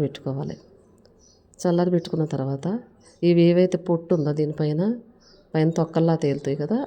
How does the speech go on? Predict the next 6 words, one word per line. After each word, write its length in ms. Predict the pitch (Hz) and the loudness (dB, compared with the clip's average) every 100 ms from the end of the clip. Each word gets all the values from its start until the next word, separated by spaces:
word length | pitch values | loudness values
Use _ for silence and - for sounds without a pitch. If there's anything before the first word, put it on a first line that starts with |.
| - | -2
అవి 120 | 160 160 | -2 0
పొట్టు 220 | 165 185 175 | -2 -2 -2
తీసేసి 500 | 156 147 147 - 349 - - - - - - - - - | -4 -4 -4 -4 -6 -6 -20 -20 -20 -20 -20 -20 -18 -4
కొంచెం 220 | 185 175 | -2 0
చల్లారిన 380 | 185 165 170 170 160 | 2 2 4 2 0
తర్వాత 240 | 156 156 | -2 -2